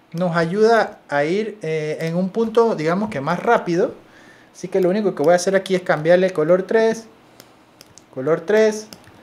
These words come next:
color tres. Y acá este color del círculo va a ser este color y este color, que es el del child, va a ser este color.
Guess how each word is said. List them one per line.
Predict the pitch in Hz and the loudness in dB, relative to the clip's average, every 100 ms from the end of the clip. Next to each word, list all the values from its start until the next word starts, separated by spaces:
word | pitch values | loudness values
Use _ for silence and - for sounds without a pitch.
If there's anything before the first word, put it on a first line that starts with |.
| - - _ - | -20 -20 _ -8
color | 135 156 170 | -2 0 0
tres. | 220 220 214 214 208 - - - - _ - | 4 4 4 0 -12 -20 -20 -20 -20 _ -6
Y | 220 240 240 - | -4 -2 -4 -4
acá | 143 143 - - 240 202 214 220 | -2 -2 -2 4 6 8 4 0
este | 175 180 - 202 | -4 -4 -6 -4
color | 175 180 208 175 190 - - - | 2 4 6 6 4 -8 -18 -12
del | 135 143 | -10 -10
círculo | - 226 233 220 190 196 196 233 240 - - - 117 | -10 -6 -6 -6 0 2 2 0 -4 -16 -20 -20 -4
va | 135 | -4
a | 139 | -4
ser | - 139 135 | -6 -8 -6
este | - 190 190 214 | -2 -2 -2 -2
color | 190 190 202 214 214 | 2 4 4 2 -4
y | 160 | -4
este | 175 170 196 | -4 -4 -2
color, | 180 196 196 139 - - - - - - | 0 4 6 4 -2 -20 -20 -20 -20 -12
que | 147 | -6
es | 160 | -2
el | 175 | 0
del | 185 190 | 0 0
child, | 190 - 196 185 185 | -2 4 6 6 4
va | 151 | -2
a | |
ser | - 160 156 | 0 -4 -4
este | 147 - | -8 -10
color. | - 127 110 | -6 -6 -8